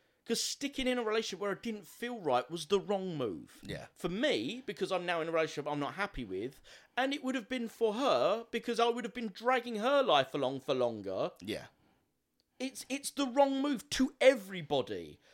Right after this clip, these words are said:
Speaker 1: And it's only selfish ego that makes you think, "No, but they will do."
Speaker 2: Yeah.
Speaker 1: You know, "Oh, fucking you really do care, don't you? You're a really sympathetic human being. That they will do is the person you're marrying."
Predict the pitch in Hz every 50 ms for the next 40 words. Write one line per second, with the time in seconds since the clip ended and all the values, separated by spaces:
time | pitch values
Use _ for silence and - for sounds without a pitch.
0 | _ _ - - 214 233 262 214 - - - 262 262 277 285 285 277 277 262 240
1 | 226 - - - - - - 285 294 285 269 - 277 262 254 - - - - 240
2 | 240 240 226 214 180 151 127 98 76 76 76 73 - - _ - _ _ - 143
3 | 247 - 302 - - - - 202 - 208 202 202 175 208 233 233 220 208 - 220
4 | 214 214 - - _ _ _ _ _ _ _ _ _ _ _ _ _ _ _ -
5 | 180 143 - 240 254 262 254 226 247 254 247 240 196 151 - - - 202 175 139
6 | 113 90 80 69 60 - - - - 98 87 80 90 - _ _ - 233 240 220
7 | 185 196 190 - - - 254 202 196 - - 185 180 - _ _ - - - 240
8 | - 247 247 240 262 254 240 247 247 233 208 180 156 226 233 214 185 - - 170
9 | 135 127 120 175 170 131 131 135 180 233 269 240 202 175 156 131 123 120 - -
10 | - 156 131 - 127 - 135 120 - - 110 - - 135 123 120 107 110 107 95
11 | 110 110 101 101 107 131 170 196 - _ - - - - - 156 151 - - -
12 | 135 135 180 185 175 170 156 165 156 156 147 - 160 147 135 120 120 120 139 139
13 | 135 131 - - 151 139 - 151 147 139 - - 139 135 139 135 135 135 135 135
14 | 123 104 95 82 71 67 65 69